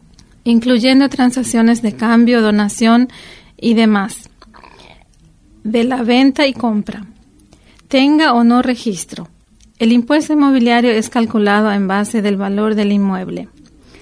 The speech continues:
El valor del inmueble no es el valor de compra del inmueble, y sí es hecha en base al libro de registro inmobiliario municipal. Dependiendo de la región, hasta el día treinta y uno de marzo de dos mil dieciocho,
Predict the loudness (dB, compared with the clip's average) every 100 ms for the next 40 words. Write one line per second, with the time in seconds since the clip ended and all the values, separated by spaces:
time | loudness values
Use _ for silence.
0 | -20 -20 -8 0 2 2 2 2 2 2
1 | 4 4 4 2 2 4 2 2 0 0
2 | 2 2 2 -2 -2 0 0 0 -2 -2
3 | -4 -4 -2 0 0 -2 -6 -10 _ _
4 | -20 -20 -20 _ _ -2 -2 0 0 0
5 | 0 -4 -4 -4 -2 -2 -4 -4 -2 0
6 | 0 0 -2 -2 -4 -4 -4 -2 0 0
7 | 0 0 -2 -6 -4 -4 -2 0 0 0
8 | -2 -2 0 2 2 0 -4 -6 -4 -4
9 | -6 _ _ -20 -20 -20 _ -4 0 2
10 | 4 4 4 2 2 2 0 -2 0 0
11 | 2 0 -2 -2 0 0 0 0 0 0
12 | 2 2 2 -2 -2 -4 -4 -4 -4 -2
13 | -2 0 -2 -4 -6 -6 -6 -6 -10